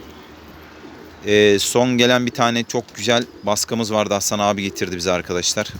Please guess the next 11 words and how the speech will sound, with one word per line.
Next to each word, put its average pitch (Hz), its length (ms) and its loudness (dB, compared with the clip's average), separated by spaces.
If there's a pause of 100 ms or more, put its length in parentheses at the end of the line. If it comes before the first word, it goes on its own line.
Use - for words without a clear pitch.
Onu 98 220 -6
da 95 80 -2
şu - 180 0
an 101 160 -2 (1200)
eş 131 200 4
kovalıyor. 156 600 4 (920)
Ama 160 360 4 (160)
eşleşmiyor 127 680 4
arkadaşlar. 95 580 -4 (500)
Şu 123 160 -2
an 131 220 2